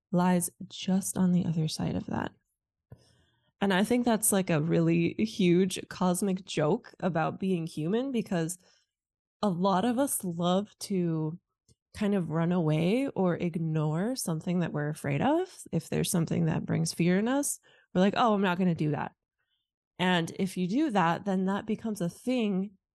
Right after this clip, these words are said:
for years in your whole life of, "This is that one thing that I'm terrified of and that I'm never gonna touch." But if you allow yourself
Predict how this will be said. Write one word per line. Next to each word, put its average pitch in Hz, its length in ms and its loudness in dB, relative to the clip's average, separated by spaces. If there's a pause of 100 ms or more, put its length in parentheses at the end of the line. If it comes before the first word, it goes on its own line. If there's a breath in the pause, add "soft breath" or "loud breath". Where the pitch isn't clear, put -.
(200)
for 202 160 0
years 196 580 0
in 196 140 -6
your 165 140 -4
whole 294 280 2
life 190 540 0
of, 151 260 -10
"This 240 260 -2
is 269 180 -6
that 175 180 -4
one 240 380 -4
thing 208 320 0
that 185 100 -2
I'm 151 160 -4
terrified 196 560 -2
of 185 220 0
and 156 180 -6
that 147 80 -4
I'm 151 360 0
never 190 260 2
gonna 165 180 2
touch." - 540 -10 (840 soft breath)
But 196 540 0 (260)
if 170 220 -2
you 170 160 2
allow 180 300 2
yourself 160 600 -2